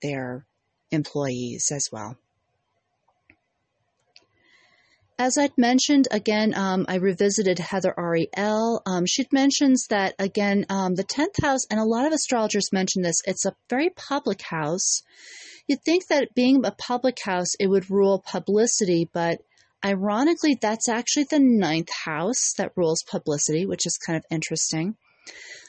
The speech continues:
Uh, ninth house being that of adventure, being that, uh, kind of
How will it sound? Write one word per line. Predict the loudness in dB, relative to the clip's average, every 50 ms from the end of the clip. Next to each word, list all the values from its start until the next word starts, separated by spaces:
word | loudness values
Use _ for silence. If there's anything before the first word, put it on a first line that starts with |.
| _ -6
Uh, | -4 -2 -2 -2 0
ninth | 0 0 0 0 0 -2 -4
house | -4 -4 -2 -2 -2 -2 -4 -4
being | -2 0 0 2 0 0
that | 0 -2 -2 -2 -2 -2 -4 -6 -6
of | -4 -2 -2 -2 -2 0 -2 -2 -2 -4 -6 -12 -20 _ _ _ _ -8
adventure, | -8 -6 -4 -2 0 0 0 0 0 0 0 0 0 0 0 0 0 -2 -2 -2
being | -2 0 2 2 0 0 -2
that, | -2 -2 -2 -2 -2 -4 -6 -6 -6
uh, | -4 -4 -2 -2 -2 -2 -4 -6
kind | -8 -8 -4 -2 0 2 2
of | 2 0 0